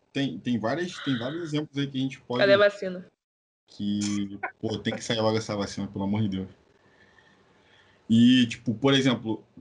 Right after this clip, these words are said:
Speaker 1: como tudo isso daí, por que que a gente puxa esse assunto, né? O que que isso tem a ver com futebol? Eu fico imaginando um cara, obviamente eu não tô passando pano pro Robinho, gente, mas você imagina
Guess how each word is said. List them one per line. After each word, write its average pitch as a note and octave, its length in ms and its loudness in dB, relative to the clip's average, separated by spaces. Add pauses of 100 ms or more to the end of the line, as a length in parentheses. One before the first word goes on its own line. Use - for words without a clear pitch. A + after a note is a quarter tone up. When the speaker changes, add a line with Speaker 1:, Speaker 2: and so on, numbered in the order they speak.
(160)
Speaker 1:
como C#3 640 4 (220)
tudo C3 340 0
isso C3 260 0
daí, A#2 520 2 (640)
por G2+ 120 -6
que A2+ 120 -6
que A#2+ 60 -2
a - 20 0
gente A#2 200 2
puxa - 280 -6
esse A2+ 120 -4
assunto, C3 460 0
né? G#2+ 140 0
O G2 80 -4
que - 180 -8
que F#2+ 100 -14
isso - 140 -18
tem G#2+ 120 0
a G2+ 60 0
ver G2+ 160 -2
com G#2+ 100 -8
futebol? G#2 720 0 (200)
Eu G2 80 -4
fico - 220 -6
imaginando A#2+ 600 2
um A2 160 0
cara, A2+ 600 0 (680)
obviamente D3+ 520 2
eu D#3 40 -2
não C#3+ 60 -4
tô D#3 80 -4
passando C#3+ 320 0
pano C#3 200 2
pro C3+ 120 -6
Robinho, G2+ 380 2
gente, G2+ 300 -4
mas G2 320 -8 (600)
você - 200 -2
imagina D#3 880 2